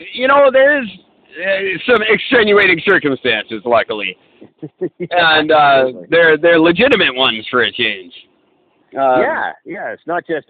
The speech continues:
Speaker 2: "Ooh, I forgot." <laughs>
Speaker 1: There, there, there was a man not far from you that got exactly what I got in the exact same way and died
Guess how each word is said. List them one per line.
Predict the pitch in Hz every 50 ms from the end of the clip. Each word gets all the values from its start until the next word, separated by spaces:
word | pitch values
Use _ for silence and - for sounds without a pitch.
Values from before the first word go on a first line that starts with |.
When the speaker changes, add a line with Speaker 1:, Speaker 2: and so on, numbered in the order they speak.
| 147
Speaker 2:
"Ooh, | 151 156 147
I | 123 110
forgot." | - - 107 101 127 135 104 90 - - -
<laughs> | 160 -
Speaker 1:
There, | - 208 - - 233 - - 180 175 180 185 190 185
there, | 190 190 190 196 196 196 190 - 185 - 185 - -
there | 208 196
was | 196 226 262 262 226 226
a | 202
man | 185 185 190 196 208 214 214
not | 190 185 190 190 185 -
far | 202 190 185 185
from | 160 156 135 127
you | 135 156 180 202
that | 185 156 131 110
got | 147 151 156 139 135
exactly | 139 123 113 110 127 160 202 233 - 196 190 156
what | 139 143 135
I | 131 127
got | 123 110 123 123 139 170 170
in | - 160 170
the | 151 135
exact | 135 123 117 127 180 208 208 180 160 _ -
same | 135 123 110 104 104
way | 98 101 113 135 160 175
and | - 147 143 131 117 107 98 _ _ -
died | - 240 226 165 131 127 120 110 104